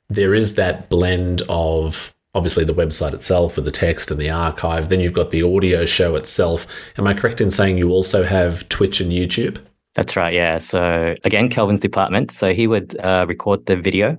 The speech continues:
Speaker 2: Um, he would also, uh, live stream that on Twitch. I think our maximum audience was two people <laughs> for Twitch. Uh, but yeah,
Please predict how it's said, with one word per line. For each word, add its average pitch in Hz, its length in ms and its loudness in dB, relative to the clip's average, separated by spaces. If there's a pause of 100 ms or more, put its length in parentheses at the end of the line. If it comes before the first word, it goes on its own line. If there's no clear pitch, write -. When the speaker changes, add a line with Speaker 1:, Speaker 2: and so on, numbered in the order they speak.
(120)
Speaker 2:
Um, 85 260 2
he 98 100 0
would 92 220 0
also, 87 520 2
uh, 85 460 2
live 85 240 2
stream 85 260 -6
that 85 140 -2
on 85 100 -2
Twitch. - 580 -4 (380)
I 107 80 -2
think 139 280 -2
our 101 140 4
maximum 98 960 0 (300)
audience 98 500 -2
was 87 160 -6
two - 180 -2
people - 360 -2 (220)
<laughs> - 200 -2
for - 120 -6
Twitch. 120 500 -2 (760)
Uh, 92 480 2
but 98 140 0
yeah, 90 320 0